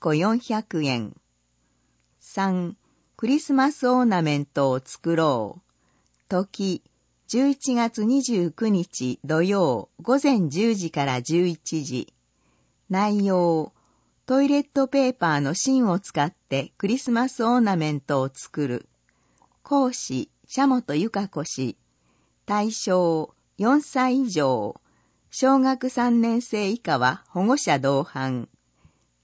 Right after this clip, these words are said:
定員、六人、抽選。費用、一個二百円。四、第一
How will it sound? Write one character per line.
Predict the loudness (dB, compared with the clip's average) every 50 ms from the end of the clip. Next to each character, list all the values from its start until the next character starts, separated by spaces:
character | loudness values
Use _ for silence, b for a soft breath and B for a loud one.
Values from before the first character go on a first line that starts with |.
| _
定 | -4 -2 0 2 2 2 2
員、 | 0 0 0 -2 -2 -4 -6 -10 -12
六 | -6 -2 -2 -2 0 0 0 2 2
人、 | 2 2 2 0 -2 -6 -8 -12 _ _ _ _ _
抽 | -8 -4 -2 -2 -2 -2
選。 | -4 -6 -6 -4 -2 -2 -2 -2 -4 -6 -8 -10 _ _ _ _ _ _ _ _ _ _ _ _
費 | -2 0 2 2
用、 | 2 2 2 0 0 -2 -6 _ _ _ _
一 | -2 -2 -2 -2 _ -4
個 | -2 0
二 | 0 0 0
百 | 0 0 -2 -2 -2 -4 -4 -2 -2
円。 | -2 -2 -4 -6 -8 -12 -16 -20 _ _ _ _ _ _ _ _ _ _ -20 -20 _ _ _ _ _ _ -4
四、 | 0 2 2 2 2 0 -2 -4 -8 _ _ _ _ _ _ _ _ _ _ -4
第 | -2 0 2 2 2 2 0 -2
一 | -6